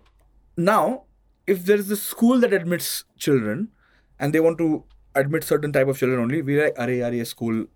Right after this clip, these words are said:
they're idiots. Like, my child is special," or whatever. Without realizing that the school needs certain traits for it to be called a venture business. So let's understand venture business for a second.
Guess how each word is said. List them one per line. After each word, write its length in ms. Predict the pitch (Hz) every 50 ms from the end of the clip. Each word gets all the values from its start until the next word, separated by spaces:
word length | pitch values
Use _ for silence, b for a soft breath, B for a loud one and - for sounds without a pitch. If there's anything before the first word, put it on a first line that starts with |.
| _ _ _ _ _ _ _ _ _ -
they're 160 | 117 117 113
idiots. 480 | 110 104 110 107 101 - - - - _ _ _ _ -
Like, 300 | 110 107 104 98 - -
my 260 | 90 104 107 104 104
child 320 | 104 - - 107 104 101 104
is 60 | 101
special," 380 | - - 98 98 - 104 101 98
or 40 |
whatever. 360 | 95 98 95 98 98 95 92 - _ _ _ _ _ _
Without 300 | - 135 135 170 214 233
realizing 500 | 214 190 151 139 123 117 117 123 127 143
that 160 | 165 185 170 175
the 60 | 196
school 600 | - - - - - 220 240 247 175 123 127 135 b b b b b b
needs 420 | 147 151 170 190 208 202 175 -
certain 480 | - - - 175 160 180 175 175 156 - -
traits 440 | 165 160 147 117 - - - - - _ _ _ _ _ _ _ _ _ _ _ _ _ _ _
for 340 | - - - 180 180 175
it 160 | - 175 147 -
to 60 | 190
be 100 | 175 180
called 260 | - - 156 156 180
a 40 | 208
venture 320 | 151 135 127 131 - 143 120
business. 360 | 110 98 95 87 78 - - _ _ _ _ -
So 100 | - 180
let's 140 | 226 240 -
understand 340 | 170 185 190 - 208 185 139
venture 260 | 135 131 139 147 139
business 260 | 135 127 123 127 123
for 120 | - 117
a 60 | 110 104
second. 380 | - 95 90 - 85 76 78